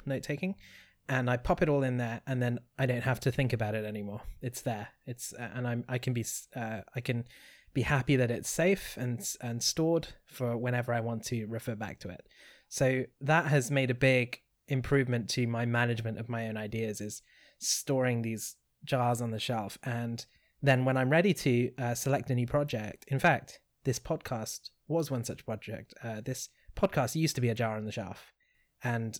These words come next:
um, then we started it, and I pulled it down and worked on it. Um, before that, it was just a, a, you know, a little idea to, to do something productivity related in the podcast world. And I've got many jars on the shelf. I've got many <laughs> shelves and many jars on the shelf waiting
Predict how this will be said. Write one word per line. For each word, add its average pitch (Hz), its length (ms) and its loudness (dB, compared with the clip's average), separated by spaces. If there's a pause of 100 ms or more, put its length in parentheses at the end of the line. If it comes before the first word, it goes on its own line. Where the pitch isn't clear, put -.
um, 110 380 -6 (220)
then 123 200 -2
we 120 120 0
started 139 340 -2
it, 110 100 -2
and 110 140 -6
I 107 100 -8 (760)
pulled 120 160 -2
it 120 60 -4
down 131 200 0
and 151 100 2
worked 185 220 2
on 101 100 -2
it. 101 140 -8 (560)
Um, 123 360 -2 (120)
before 156 320 4
that, 139 200 4
it 131 120 2
was 131 180 2
just - 280 0
a, 127 180 0
a, 123 160 0
you 123 160 -2
know, 113 160 -2
a - 20 -4
little 127 200 0
idea 113 420 0
to, 113 240 -4 (140)
to 123 100 -6
do 117 300 -2 (420)
something 123 340 -4
productivity 120 520 -2
related 110 340 -6
in 110 100 -6
the 110 80 -8
podcast - 460 -8
world. 101 240 -12 (960)
And 135 220 4
I've 135 140 6
got 165 100 6
many 170 320 6
jars 135 460 8
on 123 80 2
the 117 60 0
shelf. 113 180 0
I've 110 100 -4
got 120 100 -2
many 151 240 4
<laughs> - 100 -2
shelves 123 360 4
and 120 140 -4
many 117 240 0
jars 117 280 2
on 117 100 -2
the 113 60 -4
shelf 113 280 -4
waiting 120 420 0